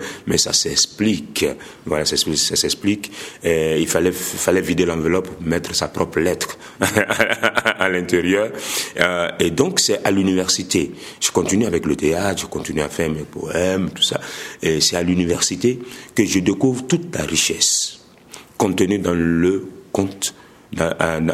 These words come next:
euh, dans le cadre d'un cours qui s'appelle la littérature orale africaine. Et c'est là où j'ai commencé à jeter un autre regard,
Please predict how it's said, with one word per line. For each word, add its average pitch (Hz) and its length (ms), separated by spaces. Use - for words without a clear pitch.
euh, 85 360
dans 80 160
le 80 100
cadre 87 220
d'un 90 100
cours 90 160
qui - 80
s'appelle 90 220
la 76 80
littérature 87 560
orale 85 180
africaine. 65 680
Et 82 80
c'est - 200
là 101 200
où 110 60
j'ai 85 100
commencé 80 380
à 80 60
jeter 78 260
un 80 80
autre 78 180
regard, 78 380